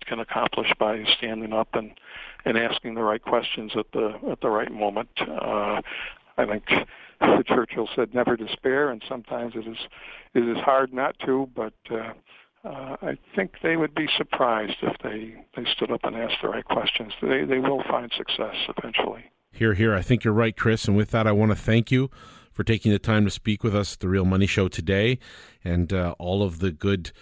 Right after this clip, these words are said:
Speaker 2: feedback we get, we'll be sure to pass along to you. We'll be posting this up for our listeners, and we'll share that link with you to share with your listeners. And, uh, we hope that it won't be too long before we get the opportunity to meet again.
Speaker 1: Thank you, Darren, and thanks for letting me, uh, harangue you and your audience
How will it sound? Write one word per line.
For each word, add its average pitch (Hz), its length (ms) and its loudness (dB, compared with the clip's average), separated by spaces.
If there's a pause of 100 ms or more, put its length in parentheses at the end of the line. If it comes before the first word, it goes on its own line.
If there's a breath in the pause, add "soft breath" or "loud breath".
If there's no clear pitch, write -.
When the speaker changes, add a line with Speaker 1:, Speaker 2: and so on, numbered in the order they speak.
(180 soft breath)
Speaker 2:
feedback 101 640 0
we 95 140 0
get, 104 260 0
we'll 98 140 -4
be 85 100 -4
sure 101 240 0
to 92 80 2
pass - 360 -4
along 92 400 4
to - 180 -2
you. 107 200 2
We'll 101 140 -2
be 85 120 -4
posting 101 500 2
this 90 180 0
up 98 200 -4 (380 loud breath)
for 92 240 -2
our 95 160 4
listeners, 101 560 2
and 85 200 2
we'll 82 120 -6
share 95 300 0
that 90 160 0
link 95 280 2
with 98 200 -2
you 98 80 2
to 85 80 -2
share 98 340 0
with 90 160 -2
your 104 160 2
listeners. 117 460 2 (460 loud breath)
And, 90 240 2
uh, 90 100 0
we 101 160 4
hope 104 340 2
that 101 140 4
it 98 80 2
won't 98 240 4
be 95 220 0
too 110 300 0
long 98 340 4
before 92 280 0
we 87 120 0
get 90 160 -4
the 95 100 -2
opportunity 92 560 0
to 92 140 -2
meet 87 180 4
again. 76 360 -2 (720 loud breath)
Speaker 1:
Thank 139 220 4
you, 131 80 8
Darren, 127 320 2
and 117 160 -10
thanks 113 240 -6
for 113 140 0
letting 117 260 -2
me, 113 220 -8
uh, 107 100 -6
harangue 110 320 -4
you 110 160 -8
and 107 80 -10
your 107 120 -8
audience 104 300 -12